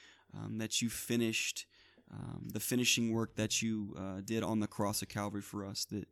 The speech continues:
um, your blood separates us from our sin as far as the east is from the west.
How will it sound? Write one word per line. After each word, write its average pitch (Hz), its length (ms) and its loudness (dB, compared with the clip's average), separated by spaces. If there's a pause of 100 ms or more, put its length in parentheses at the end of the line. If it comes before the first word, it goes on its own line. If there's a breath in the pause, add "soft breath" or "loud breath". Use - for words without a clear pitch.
(520 soft breath)
um, 107 120 -6
your 113 160 4
blood 104 320 2
separates 107 640 4
us 98 140 -2
from 101 200 -4
our 104 100 -2
sin 101 300 2
as 101 160 0
far 117 340 0
as 107 120 0
the 78 100 -4
east 90 180 0
is 101 100 -2
from 92 160 -4
the 87 80 -4
west. - 460 -10